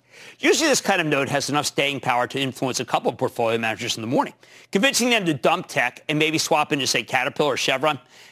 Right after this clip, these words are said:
Well, that's exactly what happened. See, I looked at the piece, and I'll admit it makes some sense. I mean, even after last week's slacking, most tech stocks have had huge runs, and their valuations are stretched. I love Amazon,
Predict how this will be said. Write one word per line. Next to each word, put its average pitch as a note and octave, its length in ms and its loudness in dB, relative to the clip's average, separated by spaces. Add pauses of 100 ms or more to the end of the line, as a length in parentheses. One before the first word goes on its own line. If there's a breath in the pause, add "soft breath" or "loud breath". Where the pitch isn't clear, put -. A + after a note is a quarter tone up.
(320 loud breath)
Well, - 180 2
that's F#4+ 180 2
exactly B3+ 340 2
what A#3+ 80 4
happened. B3 340 -2 (220 soft breath)
See, - 160 2
I F4 200 4
looked E4 180 2
at G3 120 0
the F#3+ 80 -8
piece, D3+ 260 0
and F#3+ 80 4
I'll A#3+ 120 4
admit G#3 220 2
it F#3+ 80 2
makes D#3+ 200 0
some A#3 160 2
sense. A#2 460 0
I F3 60 4
mean, F3 200 0 (260 loud breath)
even D#4+ 240 4
after C4 160 0
last A3+ 300 2
week's G3+ 140 0
slacking, D#3+ 540 0
most E3+ 240 0
tech E3 200 0
stocks C3+ 320 -2
have A2 100 -4
had A#2+ 200 -2
huge C#3+ 280 0
runs, G#2+ 260 -6
and D#3 80 -2
their E3+ 80 2
valuations D3 560 -2
are B2 80 -4
stretched. G2+ 360 -6
I C#4 140 2
love A2+ 200 0
Amazon, F2+ 500 -4